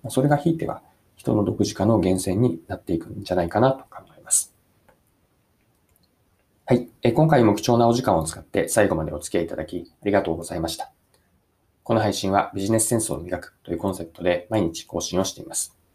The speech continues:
次回もぜひぜひ聞いてみてください。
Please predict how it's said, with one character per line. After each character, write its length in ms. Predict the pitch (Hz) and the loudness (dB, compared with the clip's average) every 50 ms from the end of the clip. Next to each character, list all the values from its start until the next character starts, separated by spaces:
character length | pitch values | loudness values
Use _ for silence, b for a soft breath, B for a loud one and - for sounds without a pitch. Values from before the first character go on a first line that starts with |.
| _ _ _ _ _ _ _ _ _ _ _ - | _ _ _ _ _ _ _ _ _ _ _ -6
次 120 | 92 90 - | -4 -2 0
回 160 | 92 85 82 | 0 0 2
も 260 | 87 90 87 - - _ - | 2 2 0 0 -4 _ -2
ぜ 120 | - 123 | 0 0
ひ 60 | - | 2
ぜ 240 | - 101 - - - - | 2 2 0 0 -6 -10
ひ 140 | - - - | -8 -8 -6
聞 20 | |
い 20 | - | -6
て 80 | 82 | -6
み 60 | 78 | -8
て 100 | - - | -8 -8
く 80 | - - | -12 -14
だ 100 | - - | -10 -8
さ 120 | - - | -8 -8
い。 80 | - - | -8 -12